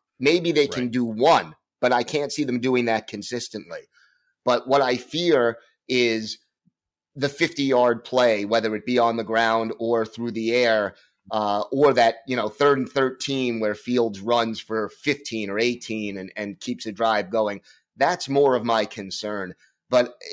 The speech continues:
Speaker 1: e-, e-, especially with the running back situation the way it is, you've got a rookie quarterback. I can't see the Bears putting up a lot of points against this Green Bay defense.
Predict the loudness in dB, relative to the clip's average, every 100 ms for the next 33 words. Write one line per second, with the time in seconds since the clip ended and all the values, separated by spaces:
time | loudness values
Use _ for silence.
0 | -14 -6 -2 -2 -2 -2 0 0 0 0
1 | 0 -2 0 0 2 2 0 0 -6 -6
2 | -2 0 0 -4 -2 0 0 -2 -4 -6
3 | -12 -6 0 0 0 -4 -6 -10 -6 -4
4 | -4 -2 -2 -2 -6 _ _ _ _ _
5 | -2 -2 -2 -4 -4 -4 -6 -4 -2 -2
6 | 0 2 4 2 -2 -6 -4 -2 2 2
7 | 2 0 -14 -20 _ _ _ _ _ -4
8 | -2 2 0 0 -4 -2 0 0 -4 -6
9 | -4 -4 -4 -8 -8 -6 -4 -4 -4 -6
10 | -8 -12 -14 -20 _ -20